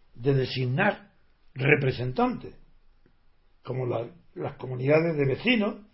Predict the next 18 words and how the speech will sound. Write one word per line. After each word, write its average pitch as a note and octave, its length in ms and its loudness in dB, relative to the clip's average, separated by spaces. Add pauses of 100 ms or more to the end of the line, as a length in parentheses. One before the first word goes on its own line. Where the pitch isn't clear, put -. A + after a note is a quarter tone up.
(340)
los B2 180 -8
distritos G#3+ 600 -2 (360)
comarcales, F#3 760 4
regionales E3+ 800 0
o E3 100 4
incluso F3 420 0
el F#3 100 -4
nacional? D#3+ 600 -2 (1700)
Porque C3+ 200 -2
son G#3+ 260 2
abstracciones G#3+ 640 0
intelectuales. F#3+ 800 0 (2500)
No, A2+ 220 -6
no, D3+ 240 -14
no C#3 680 0
existe, E3+ 420 2
no D#3+ 200 2
vemos. A#3+ 400 6